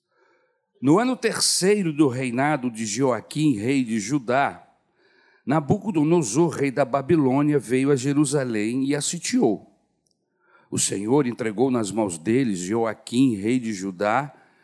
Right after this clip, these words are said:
e alguns dos utensílios da casa de Deus.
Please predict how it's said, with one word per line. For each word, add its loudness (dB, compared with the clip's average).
e 0
alguns 4
dos 0
utensílios 0
da 2
casa -2
de -4
Deus. -2